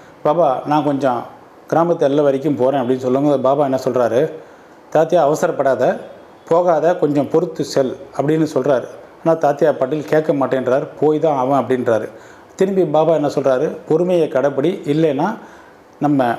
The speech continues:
மாதவராவ் தேஷ்பாண்டேயாவது கூட அழிச்சுன்னு போ" அப்படின்னு சொல்றாரு. அதையும் அவர் காதுல வாங்கி போட்டுக்காம நேரா குதிரை வண்டியில போறாரு. சாவ்லி வீர் அப்படின்ற ஒரு கிராமத்தை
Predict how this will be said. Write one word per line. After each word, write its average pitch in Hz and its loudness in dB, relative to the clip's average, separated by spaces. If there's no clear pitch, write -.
மாதவராவ் 170 2
தேஷ்பாண்டேயாவது 143 2
கூட 165 2
அழிச்சுன்னு 135 -2
போ" 135 2
அப்படின்னு 135 0
சொல்றாரு. 117 -2
அதையும் 180 2
அவர் 156 2
காதுல 151 2
வாங்கி 143 2
போட்டுக்காம 139 0
நேரா 156 2
குதிரை 160 2
வண்டியில 127 0
போறாரு. 120 0
சாவ்லி 190 0
வீர் 156 -2
அப்படின்ற 165 2
ஒரு 131 0
கிராமத்தை 147 0